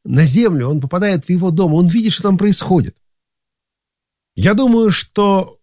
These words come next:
в жизни Иисуса подростка было и непонимание, и презрение со стороны других людей,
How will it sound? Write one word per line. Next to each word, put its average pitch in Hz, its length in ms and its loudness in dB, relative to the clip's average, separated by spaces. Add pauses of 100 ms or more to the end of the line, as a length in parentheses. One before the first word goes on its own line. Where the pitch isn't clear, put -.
(120)
в 143 100 -2
жизни 185 480 2
Иисуса 180 460 -2
подростка 170 1000 -2 (1200)
было 156 400 2
и 165 240 -4
непонимание, 143 1080 -2 (600)
и - 80 -6
презрение 135 880 0 (600)
со - 120 -4
стороны 139 380 0
других 135 440 0
людей, 113 440 0